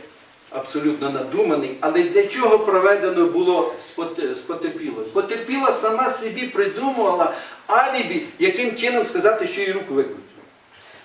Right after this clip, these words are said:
І більше того, якщо ми побачимо на цей знімок, то за що ж взята? Вона сама взяла за пальці. Ваша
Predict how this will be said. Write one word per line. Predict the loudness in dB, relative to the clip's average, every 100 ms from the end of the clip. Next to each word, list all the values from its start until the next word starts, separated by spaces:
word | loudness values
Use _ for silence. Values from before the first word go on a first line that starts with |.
| -8
І | -6
більше | -2 0 0 0 0
того, | 0 -2 -4 -12 -20 -8
якщо | -4 -2 0 0
ми | 4
побачимо | 4 4 2 2
на | 0
цей | 2 2 2
знімок, | -2 -4 -4 -6 -10 -18 -20 -4
то | 2 4
за | 4
що | 2
ж | 0
взята? | 0 2 2 2 -2
Вона | -4 -2 0
сама | 2 2
взяла | 2 4 4 2 -4
за | 0 0
пальці. | 2 2 2 0 -6 -14 -18 -20 _ -20 -20 -20 -18 -6
Ваша | -4 -4